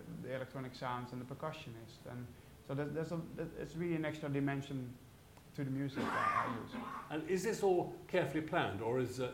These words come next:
Speaker 2: is, is there an element of chance or choice in each performance for the relationship between what's pre-recorded and what the orchestra are doing in the pit?
Speaker 1: No, it, it's, it's carefully planned, yes. Uh, having said that, sometimes things go different than you expect, so there's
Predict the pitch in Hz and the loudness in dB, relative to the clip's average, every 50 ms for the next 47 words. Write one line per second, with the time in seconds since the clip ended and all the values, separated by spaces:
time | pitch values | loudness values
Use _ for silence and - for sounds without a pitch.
0 | - - 139 120 95 - - 143 117 131 139 143 143 135 143 180 - - 117 - | -2 -2 -2 -2 -2 -2 -4 -2 0 2 4 6 6 6 6 4 2 0 -4 -6
1 | - - - - - - - - 151 135 131 139 147 143 - - 104 98 - - | -6 -12 -16 -16 -10 -4 0 2 4 4 4 2 2 0 0 0 0 0 0 -4
2 | - - - 165 131 87 - - - - - - - - - - - - - 110 | -6 -4 -2 0 0 0 -2 -6 -6 -6 -6 -6 -6 -10 -12 -16 -16 -12 -8 -4
3 | 104 107 110 107 107 - - 107 - - 127 110 92 82 85 - - - - - | -2 -2 -2 -2 -4 -6 -10 -6 0 2 4 4 4 0 -2 -4 -6 -10 -4 2
4 | 139 123 107 98 - - - - - 104 101 101 98 104 104 101 - - - - | 4 4 4 4 0 -6 -8 -2 0 2 4 6 6 6 4 2 0 -6 -8 -8
5 | - 101 - - 85 - - 113 95 92 87 87 90 - - - - - 113 110 | -8 -10 -10 -10 -12 -6 -4 -2 -2 0 -2 -4 -6 -10 -14 -16 -2 -2 -2 -2
6 | - - - - 131 123 110 104 95 - 120 107 98 92 95 95 90 - - 101 | -2 -6 -2 0 2 2 2 0 0 2 2 4 4 4 2 0 -2 -2 -6 -6
7 | 98 95 98 101 - - 98 92 92 95 95 92 - - - - 90 82 90 90 | -2 -2 -2 -2 -2 -4 -4 -2 0 -2 -2 -2 -4 -10 -6 -6 -4 -4 -4 -4
8 | 82 85 85 80 - 101 147 117 98 151 - - 185 180 - - - 147 160 - | -4 -4 -6 -6 -4 0 0 2 2 0 0 -2 -2 -2 -2 -4 -4 -4 -4 -4
9 | - - 175 156 151 143 143 135 131 - 120 113 113 107 - - 120 113 107 - | -4 -2 0 0 0 0 -2 -2 -2 -4 -6 -8 -8 -8 -8 -8 -10 -10 -10 -10
10 | - - - - - - 143 143 131 127 135 147 147 156 143 - 156 151 143 156 | -12 -12 -12 -12 -8 -2 0 0 2 2 2 0 0 0 0 2 2 2 2 2
11 | 160 165 160 - 151 143 143 139 127 131 127 - - - - - 147 135 123 - | 0 0 0 -2 -2 -2 0 0 0 0 -2 -6 -10 -14 -10 -6 -6 -6 -6 -4
12 | - 131 127 120 120 123 - 147 139 135 131 123 123 127 127 131 127 127 127 123 | -2 0 0 0 -2 -2 -4 -4 -2 -2 -2 0 0 0 0 2 0 0 0 0
13 | 123 123 - - 165 180 190 - - - - 139 135 135 135 139 131 | 0 0 2 4 4 4 4 4 0 0 2 2 2 4 2 0 2